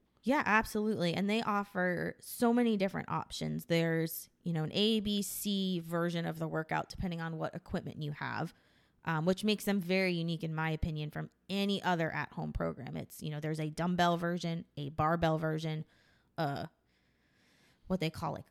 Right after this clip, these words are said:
glory days. So it's, you know, more intense movements like a muscle up, or now they've incorporated the sandbag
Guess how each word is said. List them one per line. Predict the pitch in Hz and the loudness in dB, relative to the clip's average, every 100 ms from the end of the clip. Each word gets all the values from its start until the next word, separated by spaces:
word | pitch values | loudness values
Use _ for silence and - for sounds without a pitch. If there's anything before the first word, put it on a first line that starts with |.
| - | -8
glory | 175 180 175 170 | 0 2 4 4
days. | 170 165 165 160 | 4 4 2 -2
So | - - 165 160 | -8 2 4 4
it's, | 160 - - - | 0 -4 -14 -8
you | 156 | -8
know, | 117 151 - | -8 -10 -6
more | 180 190 185 170 | 0 4 4 4
intense | 165 160 - 175 185 | 0 -2 -4 -4 -2
movements | 180 165 147 | -2 -2 -4
like | 147 165 | -6 -6
a | |
muscle | 165 160 151 156 151 | -4 -4 -4 -4 -4
up, | 143 135 - | -4 -8 -8
or | 170 165 160 160 | -2 2 2 0
now | 165 175 180 | 0 2 2
they've | 165 156 160 | 2 -2 -6
incorporated | 160 151 151 - 156 156 | -8 -6 -6 -2 -2 -2
the | 170 | -4
sandbag | - 214 190 165 - - - | -2 0 0 -2 -6 -8 -14